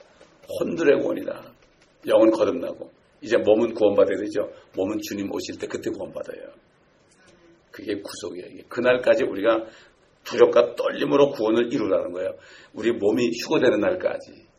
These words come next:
지금 이게 그래서, 어? 그래서 구원을 이루란 말이라는 거예요. 구원은 세 가지. 그렇죠? 죄로부터 구원,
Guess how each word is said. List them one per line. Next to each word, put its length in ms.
지금 260
이게 240
그래서, 300
어? 160
그래서 640
구원을 420
이루란 360
말이라는 340
거예요. 140
구원은 280
세 180
가지. 400
그렇죠? 480
죄로부터 460
구원, 340